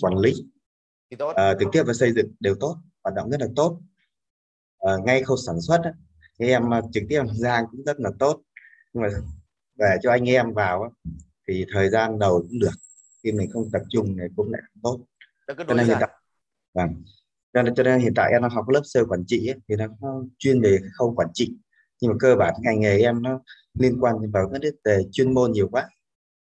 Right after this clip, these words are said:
Speaker 1: Nên <laughs> hỏi thầy giờ thì mình có cần học thêm những cái lớp khác để về mình có những kỹ năng để mình, ờ, truyền tải anh em làm sao để <laughs> cho anh em nó, nó, nó, nó giống, giống như bản sao như mình.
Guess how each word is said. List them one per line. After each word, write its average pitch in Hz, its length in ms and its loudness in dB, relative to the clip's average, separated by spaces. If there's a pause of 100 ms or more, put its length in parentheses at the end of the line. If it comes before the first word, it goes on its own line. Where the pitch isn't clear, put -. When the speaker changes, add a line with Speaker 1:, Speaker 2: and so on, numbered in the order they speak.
(160)
Speaker 1:
Nên 120 180 -4
<laughs> 104 40 -8
hỏi 104 180 -4 (240)
thầy 101 180 2
giờ 101 220 2 (420)
thì 101 200 -2
mình 101 220 -4
có 127 60 -10 (140)
cần 98 100 -8
học 101 300 -2
thêm 120 160 2
những 127 180 -4
cái 139 120 2 (300)
lớp 151 200 4
khác 170 160 0
để 101 120 4
về 101 140 4
mình 95 160 -2
có 123 120 0
những 147 260 -4
kỹ 170 180 2
năng 127 220 0
để 110 80 -8
mình, 95 180 -16 (920)
ờ, 98 240 -6
truyền 101 200 -2
tải 98 160 0
anh 117 120 2
em 120 120 4
làm 104 80 0
sao 113 240 0
để 110 80 0
<laughs> 104 140 2
cho 117 160 -2
anh 113 180 2
em 117 200 4
nó, 127 100 -2 (340)
nó, 139 80 0
nó, 143 260 0
nó 135 200 -2 (260)
giống, 143 200 2
giống 160 160 4
như 170 120 0
bản 107 160 2
sao 127 280 0
như 127 120 -4
mình. 110 340 -2